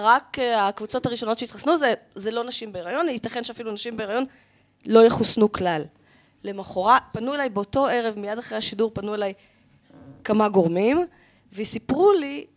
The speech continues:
את סיפור האג'וונט ונון אג'וונט. במשך עשרים וארבע שעות חקרתי את העניין הזה לעומק, למחרת פתחנו את מבט, ואמרנו, יש שני סוגים של חיסונים. חיסון אחד של,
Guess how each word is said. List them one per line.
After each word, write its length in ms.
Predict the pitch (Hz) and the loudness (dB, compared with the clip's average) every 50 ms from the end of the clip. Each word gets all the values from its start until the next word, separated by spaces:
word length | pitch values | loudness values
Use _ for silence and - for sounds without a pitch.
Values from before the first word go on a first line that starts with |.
| _ _ _ _ _ _ _ _ _ _ _ _ _ | _ _ _ _ _ _ _ _ _ _ _ _ _
את 120 | - - - | -18 -12 -12
סיפור 400 | - - - - - 302 285 247 | -12 -12 -6 -2 0 2 2 2
האג'וונט 720 | 147 185 190 - 202 196 196 240 262 269 294 302 285 - - - | 2 2 0 0 -2 2 6 6 6 6 4 0 -6 -8 -10 -4
ונון 320 | 202 226 233 240 233 226 | -4 -2 2 2 4 4
אג'וונט. 520 | 214 - 185 180 165 165 156 147 165 _ - - - - _ _ _ _ _ _ _ _ | 2 2 0 -4 -4 -6 -10 -10 -14 _ -16 -18 -18 -18 _ _ _ _ _ _ _ _
במשך 320 | - 214 247 277 285 - - | -10 -8 -6 -6 -6 -4 -4
עשרים 220 | - - 294 294 269 | -4 -2 -2 0 2
וארבע 220 | 269 247 254 262 | 2 2 2 0
שעות 220 | 254 247 233 240 - | 0 -2 -2 -4 -6
חקרתי 640 | - - - - 220 - - 277 254 247 - 254 | -12 -12 -10 -10 -8 -2 0 0 0 0 -2 -6
את 80 | 233 220 | -4 -4
העניין 300 | 202 185 190 196 202 208 | -6 -4 -4 -6 -6 -6
הזה 180 | 208 196 185 | -6 -6 -6
לעומק, 480 | 175 170 - - 170 185 226 277 302 - _ - _ _ - | -4 -4 -2 -2 -2 -2 -2 -4 -4 -6 _ -20 _ _ -10
למחרת 600 | 208 196 208 202 - - 185 190 214 247 294 - | -10 -8 -8 -10 -12 -12 -2 2 2 2 2 0
פתחנו 480 | - - - 190 - 240 247 - 254 233 | -8 -12 -12 -6 -6 -6 -6 -4 -6 -6
את 100 | 220 - | -4 -4
מבט, 520 | 196 175 156 160 175 175 220 269 - - - _ _ _ _ _ _ _ _ _ - _ _ _ _ _ _ _ - | -8 -8 -4 0 2 2 2 0 -2 -14 -20 _ _ _ _ _ _ _ _ _ -20 _ _ _ _ _ _ _ -12
ואמרנו, 600 | 185 208 196 202 208 208 220 262 285 302 311 311 - _ _ _ _ _ | -8 -8 -6 -4 -4 -2 -2 0 2 2 0 0 -4 _ _ _ _ _
יש 200 | 165 170 - - | -18 -14 -14 -10
שני 160 | - 220 247 | -6 -6 -6
סוגים 340 | 254 - 254 220 202 208 208 | -6 -6 -8 -8 -8 -8 -6
של 120 | - 208 | -8 -8
חיסונים. 580 | 202 - 202 - - 190 180 170 165 156 156 160 - _ _ _ _ _ _ _ _ _ _ _ _ _ _ - | -8 -10 -10 -8 -6 -6 -6 -6 -6 -8 -10 -14 -18 _ _ _ _ _ _ _ _ _ _ _ _ _ _ -18
חיסון 360 | - - - - 269 262 254 | -12 -10 -10 -6 -2 -2 -2
אחד 240 | 254 - 233 214 - | -2 0 -2 -2 -2
של, 160 | - 202 185 | -2 -6 -6